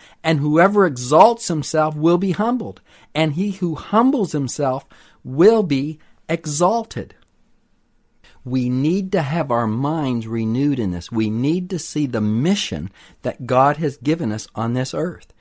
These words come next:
He told his disciples in Matthew five and verse fourteen, "You are the light of the world."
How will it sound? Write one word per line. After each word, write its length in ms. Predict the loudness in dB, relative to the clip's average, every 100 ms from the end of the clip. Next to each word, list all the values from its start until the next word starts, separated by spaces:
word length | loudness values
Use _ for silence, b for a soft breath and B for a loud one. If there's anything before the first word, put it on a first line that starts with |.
| b b b
He 140 | -6
told 300 | 0 2 4
his 140 | 2 -4
disciples 600 | -4 -2 0 -2 -4 -2
in 140 | 0
Matthew 400 | 0 -2 -4 -6
five 320 | 0 2 2
and 120 | 0
verse 200 | -2 -4
fourteen, 560 | -2 2 2 0 -6 -8 b b
"You 420 | -6 0 0 0
are 220 | 2 2
the 120 | 4 2
light 320 | 4 4 4
of 80 | 2
the 80 |
world." 500 | 2 0 -2 -8 -16